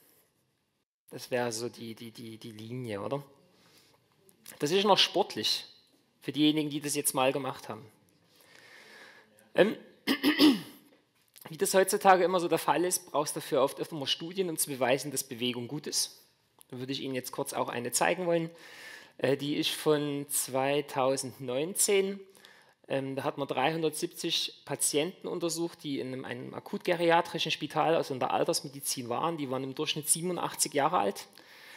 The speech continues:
Sie waren randomisiert. Randomisiert bedeutet, dass die, ähm,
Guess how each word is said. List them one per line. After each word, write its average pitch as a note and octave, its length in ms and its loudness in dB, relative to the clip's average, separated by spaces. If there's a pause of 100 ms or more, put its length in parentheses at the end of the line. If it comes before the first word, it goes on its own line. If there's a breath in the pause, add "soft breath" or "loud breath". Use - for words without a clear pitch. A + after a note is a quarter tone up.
(120)
Sie C#3 220 -4
waren C#3+ 260 4
randomisiert. D3+ 1040 0 (440 loud breath)
Randomisiert D#3 640 0
bedeutet, E3 680 0
dass - 320 2
die, C#3+ 280 -2
ähm, C3+ 420 -2